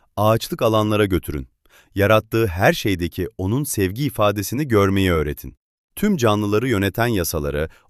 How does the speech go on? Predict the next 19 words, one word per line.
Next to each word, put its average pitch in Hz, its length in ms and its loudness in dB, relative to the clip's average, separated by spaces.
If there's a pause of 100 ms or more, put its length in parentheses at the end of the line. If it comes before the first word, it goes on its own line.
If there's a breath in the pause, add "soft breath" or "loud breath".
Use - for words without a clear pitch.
onun 120 300 0
yaptığını 82 640 -2 (300 soft breath)
ve 98 220 0
bu 110 100 2
yasaların 98 640 0
bizim 90 240 -2
mutluluğumuz 101 720 -2
ve 104 100 0
sevincimiz 95 640 -2
için 123 260 -8
olduğunu 98 440 0
onlara 107 400 2
öğretin. 73 500 -6 (460)
Onları 123 480 2
uzun 135 340 0
dualar 82 460 0
ve 95 140 -4
öğütlerle 123 540 2
sıkmayın. 69 480 -6